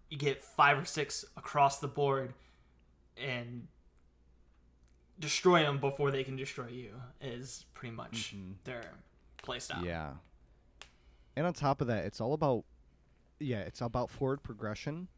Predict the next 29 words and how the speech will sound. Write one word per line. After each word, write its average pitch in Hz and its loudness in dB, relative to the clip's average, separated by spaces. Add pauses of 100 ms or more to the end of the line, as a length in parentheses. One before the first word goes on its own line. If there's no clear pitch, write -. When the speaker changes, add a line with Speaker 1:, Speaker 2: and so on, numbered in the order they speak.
(680)
Speaker 2:
They're 107 -6
spawning. 123 -2 (340)
And 127 0
then 139 4
there's 156 2
also 135 -2
the 107 -4
buffs, - -8 (360)
like 101 -4
the, 92 -4 (800)
uh, 135 2 (200)
add 123 2
additional 117 0
strength 95 -6
to - -10
your 90 -4
turns. 90 -8
'Cause 104 -10
as 110 0
you 123 4
mentioned, 110 0
this - -8
has 107 -4
satyrs, 131 -2
so 98 -4 (280)
they 139 -4
have 180 -4
this 214 -2
one 127 2